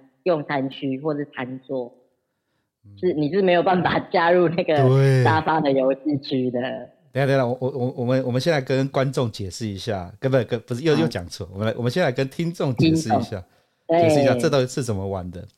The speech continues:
Speaker 2: 仙乐都就有点像是，呃，三温暖嘛，就像台湾的三温暖。
Speaker 1: 对。
Speaker 2: 进去呢，
Speaker 1: 对。
Speaker 2: 先把东西锁在柜子里面，换上浴袍，然后去洗个澡。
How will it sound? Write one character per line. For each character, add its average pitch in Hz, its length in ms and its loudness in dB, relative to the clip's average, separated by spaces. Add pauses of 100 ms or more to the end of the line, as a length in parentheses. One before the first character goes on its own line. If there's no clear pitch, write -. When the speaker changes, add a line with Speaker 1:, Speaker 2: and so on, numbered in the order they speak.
(180)
Speaker 2:
仙 202 180 -2
乐 233 120 4
都 202 200 0
就 185 100 2
有 165 100 4
点 123 160 0
像 123 280 0
是， 101 680 -4 (380)
呃， 104 220 -2
三 135 200 0
温 135 140 2
暖 98 180 -2
嘛， 87 180 -14 (520)
就 139 100 -2
像 143 140 0
台 117 120 0
湾 123 140 0
的 117 80 -2
三 107 220 0
温 104 140 -4
暖。 92 120 -8
Speaker 1:
对。 87 60 -18 (360)
Speaker 2:
进 151 200 -2
去 143 220 -2
呢， 123 220 0
Speaker 1:
对。 117 80 2
Speaker 2:
先 131 360 -4
把 107 180 -2
东 120 160 -2
西 120 160 -4
锁 90 220 -8
在 107 140 -2
柜 107 180 -4
子 90 160 -12
里 90 120 -14
面， 101 180 -6
换 123 160 -2
上 113 240 -2
浴 113 120 -6
袍， 92 300 -14 (140)
然 98 60 -14
后 101 60 -8
去 127 80 -6
洗 107 220 -8
个 104 100 -12
澡。 - 240 -12